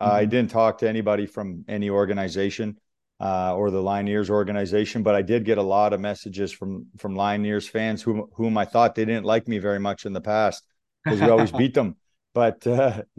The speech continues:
Speaker 1: yeah, no, I, a lot of messages, um, for about a week. Um, and,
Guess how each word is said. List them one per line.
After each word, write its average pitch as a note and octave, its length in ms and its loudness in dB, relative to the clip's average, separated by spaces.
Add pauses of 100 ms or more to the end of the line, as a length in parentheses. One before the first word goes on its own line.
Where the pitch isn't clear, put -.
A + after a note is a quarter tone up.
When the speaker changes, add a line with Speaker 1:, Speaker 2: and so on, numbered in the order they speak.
Speaker 1:
yeah, C3 240 6
no, A#2+ 160 4
I, A2+ 200 6
a A2+ 80 0
lot B2 380 6
of B2 80 2
messages, A#2+ 720 -2
um, G2+ 500 -2
for A#2 200 2
about A2+ 240 4
a A2 60 6
week. A#2 420 -2 (160)
Um, G2 300 -10
and, B2 120 -4